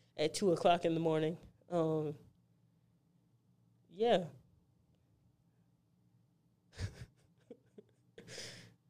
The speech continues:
Um, I think that's about it. Yeah. Um, just the state of America, to go back to that, is just like,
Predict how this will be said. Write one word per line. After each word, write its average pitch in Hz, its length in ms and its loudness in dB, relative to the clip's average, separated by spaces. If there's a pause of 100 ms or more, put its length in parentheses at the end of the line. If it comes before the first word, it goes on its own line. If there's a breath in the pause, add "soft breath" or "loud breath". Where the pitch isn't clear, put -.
(380)
Um, 165 640 4 (1400)
I - 20 -16
think 254 140 0
that's 254 160 4
about 220 240 2
it. 247 260 0 (2500)
Yeah. 220 160 4 (400)
Um, 160 480 2 (560)
just 349 160 6
the 247 60 0
state 202 180 6
of 175 100 2
America, 170 380 4
to 170 80 0
go 170 160 6
back 170 240 6
to 170 100 0
that, 165 300 4
is 165 100 -2
just 156 220 0
like, 160 320 2